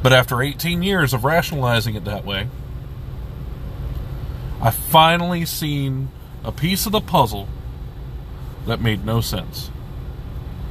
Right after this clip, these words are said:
And if you remember, eight, twenty years ago, they showed this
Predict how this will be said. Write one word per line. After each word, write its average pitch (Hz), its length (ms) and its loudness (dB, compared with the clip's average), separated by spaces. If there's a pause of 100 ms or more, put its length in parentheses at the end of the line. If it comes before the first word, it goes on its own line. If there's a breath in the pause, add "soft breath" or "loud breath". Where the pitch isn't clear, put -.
(1300 loud breath)
And 131 300 4
if 151 300 4
you 196 160 2
remember, 202 720 4 (1000)
eight, 135 200 0 (300)
twenty 190 360 4
years 190 320 4
ago, 95 340 -4 (2250)
they 131 240 6
showed 233 560 4
this - 520 -4